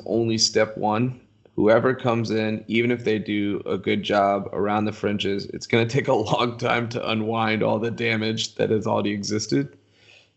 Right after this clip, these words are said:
And so you gotta be patient, even though you already patient for the Vlade years, you gotta now be patient for the next guy to figure it out for him, for, for, you know, for the next wave of,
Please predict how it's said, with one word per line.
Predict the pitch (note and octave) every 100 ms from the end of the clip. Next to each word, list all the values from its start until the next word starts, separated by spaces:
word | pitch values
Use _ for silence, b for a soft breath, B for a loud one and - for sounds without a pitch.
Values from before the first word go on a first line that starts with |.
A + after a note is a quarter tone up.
| -
And | A2
so | -
you | A2+
gotta | G#2+ A#2 A2+
be | A2+
patient, | A2+ G#2+ G#2 - G#2+ F#2+ _ -
even | A2+ A2
though |
you | A2 A2
already | A2 G#2+ A2+ A2+
patient | A2 A2+ G#2+ - G2+
for | -
the | G2+
Vlade | G#2+ A2 G#2 F#2+
years, | G2 G#2+
you | A2
gotta | G#2+ A2
now | G#2 A2 G#2+
be | G#2+
patient | A2 G#2+ G#2+ G#2 -
for | G#2
the | A2
next | A2 A2+ -
guy | A2+ A2
to | A2 - - _
figure | - - A2+ G#2+
it | G#2 A2
out | G#2 G2+ -
for | F#2+
him, | A2 F#2+ F#2 - _
for, | A#2+ G2+ -
for, | G#2+ F2
you | G#2
know, | E2+ E2+ -
for |
the | G#2+ G#2+
next | A2 A2 -
wave | - G#2+ G#2 G#2 G2+
of, | G2